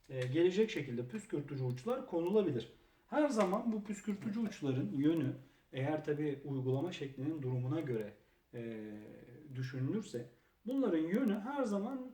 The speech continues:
e, belirlenebilir, değiştirilebilir. Bir bu tarafa isterseniz, e,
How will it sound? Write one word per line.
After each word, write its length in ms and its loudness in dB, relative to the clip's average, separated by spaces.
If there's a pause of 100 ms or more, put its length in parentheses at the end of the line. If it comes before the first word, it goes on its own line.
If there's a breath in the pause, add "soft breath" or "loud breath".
e, 40 -10 (520)
belirlenebilir, 760 2
değiştirilebilir. 880 0
Bir 160 -4
bu 100 -8
tarafa 400 -4
isterseniz, 680 -6 (440 soft breath)
e, 380 -4